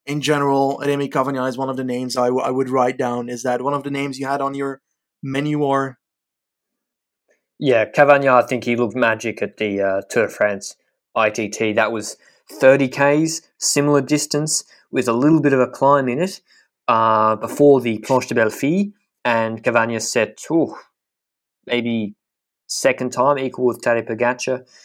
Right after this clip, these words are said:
Speaker 2: I think. But he, he lost, he, he lost European I T T champs twenty-five Ks long. He lost that to Stefan Kung by tw-, uh, seventeen seconds.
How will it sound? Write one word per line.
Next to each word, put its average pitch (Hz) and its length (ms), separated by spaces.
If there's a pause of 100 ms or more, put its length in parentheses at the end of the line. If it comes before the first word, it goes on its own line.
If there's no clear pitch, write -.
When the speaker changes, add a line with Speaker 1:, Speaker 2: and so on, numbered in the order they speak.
(280)
Speaker 2:
I 117 60
think. 127 260
But 127 100
he, 139 120
he 135 200
lost, 131 420
he, 123 320
he 123 160
lost 143 260
European 117 560 (560)
I 113 140
T 110 180
T 110 160
champs 107 640 (340)
twenty-five 113 480
Ks 110 320
long. 107 240
He 107 80
lost 113 220
that 120 140
to - 100
Stefan 107 340
Kung 117 380
by 107 240 (120)
tw-, - 200
uh, 113 180
seventeen 127 460
seconds. 123 520